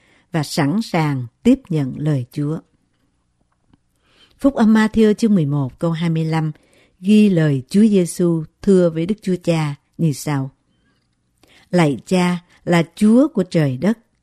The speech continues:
con khen ngợi Cha vì Cha đã giấu những điều này với kẻ khôn ngoan, người sáng dạ, mà tỏ ra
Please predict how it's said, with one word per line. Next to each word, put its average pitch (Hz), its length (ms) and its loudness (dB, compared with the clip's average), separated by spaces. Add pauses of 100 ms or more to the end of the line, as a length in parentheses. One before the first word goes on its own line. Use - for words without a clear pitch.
(360)
con 226 340 4
khen 247 280 4
ngợi 156 280 -2
Cha 185 320 0 (340)
vì 180 140 4
Cha 233 220 4
đã 180 120 2
giấu 220 320 6
những 208 280 2
điều 170 160 2
này 156 240 0
với 220 120 0
kẻ 160 300 -2
khôn 240 280 4
ngoan, 220 340 0 (280)
người 156 280 2
sáng 226 380 0
dạ, 147 240 -2 (440)
mà 180 140 0
tỏ 160 360 -2
ra 202 380 -2